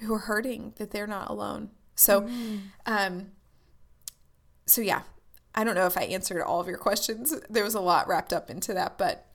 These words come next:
Speaker 1: um, yes, so we have this resource called The Morning, and within that we have blog post resources, we have,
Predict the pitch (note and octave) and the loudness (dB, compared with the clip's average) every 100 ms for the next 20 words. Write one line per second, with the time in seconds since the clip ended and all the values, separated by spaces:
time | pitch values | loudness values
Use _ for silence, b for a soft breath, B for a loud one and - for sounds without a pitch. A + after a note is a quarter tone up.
0 | - G3+ F#3 F3+ G#3+ A3 _ - - _ | -10 -6 -6 -6 -12 -16 _ -20 -20 _
1 | _ - - - - A#3 - - - A3 | _ -20 -14 -12 2 4 8 8 8 6
2 | F#3+ - A3 G#3+ G3 G3+ G#3+ - - B | 2 -2 -2 4 4 4 6 8 6 B
3 | B B B A3+ A3 B3+ A#3+ A#3+ G#3 F#3 | B B B -2 2 2 4 2 0 -2
4 | F#3+ G3+ G3 F#3+ G#3 C4 D#4+ B B B | -4 -6 -4 -4 -4 -6 -8 B B B
5 | G#3 G3+ G3+ - G#3+ G3 F#3 - G3+ F#3+ | -4 -4 -4 -2 -2 -2 -4 -6 -6 -6
6 | F3+ - A#3+ A3 A3 A3+ A#3+ A3+ - A3 | -8 -10 -8 -2 0 2 0 4 2 2
7 | - G#3 G#3+ - G3+ G3+ A3 - b b | 0 0 -2 0 -2 -4 -2 -4 b b
8 | b G3 G3 F#3 G3 F#3 - | b -8 -6 -2 -2 -4 -8